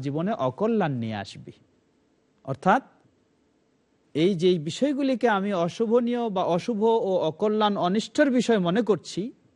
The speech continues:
আমার একটা আকীদা বিশ্বাস এগুলির সাথে যে এগুলি আমার জীবনে অকল্যাণ নিয়ে আসে। মূলত আসলে এই মানুষের জীবনে কোনো কখনো এগুলি অকল্যাণ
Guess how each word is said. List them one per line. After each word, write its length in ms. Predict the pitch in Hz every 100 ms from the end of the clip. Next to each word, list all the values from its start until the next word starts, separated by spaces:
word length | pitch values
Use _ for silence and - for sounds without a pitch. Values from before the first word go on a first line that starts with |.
| _ _ _
আমার 280 | 127 175 190
একটা 240 | 175 - 160
আকীদা 280 | 139 233 247
বিশ্বাস 400 | 269 294 - 311 254
এগুলির 360 | 226 202 190 -
সাথে 260 | 151 - 180 - _ _ _ _ _ -
যে 140 | 123 156
এগুলি 440 | 147 147 233 285
আমার 260 | 196 185 180
জীবনে 320 | 156 156 165
অকল্যাণ 520 | 190 123 135 135 165 294 - 127
নিয়ে 180 | 131 110
আসে। 300 | - - - _ _ _ _ _ _ _ _ -
মূলত 300 | 123 139 131
আসলে 360 | 127 117 131 123
এই 100 | 117
মানুষের 400 | 110 139 131 127 113
জীবনে 320 | 127 147 131
কোনো 260 | 110 123 117
কখনো 340 | 120 151 147
এগুলি 300 | 127 113 120
অকল্যাণ 500 | 113 107 135 143 196